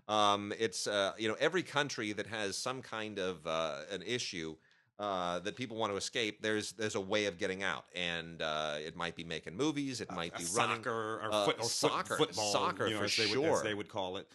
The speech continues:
Speaker 1: Absolutely.
Speaker 2: Uh, uh, and it's a perfectly rational thing to do.
Speaker 1: Yep.
Speaker 2: And, and, and in, and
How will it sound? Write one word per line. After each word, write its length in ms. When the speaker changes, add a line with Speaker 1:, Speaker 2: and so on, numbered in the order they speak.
Speaker 1:
Absolutely. 640
Speaker 2:
Uh, 60
uh, 240
and 140
it's 120
a 60
perfectly 460
rational 440
thing 320
to 100
do. 460
Speaker 1:
Yep. 220
Speaker 2:
And, 180
and, 180
and 200
in, 180
and 0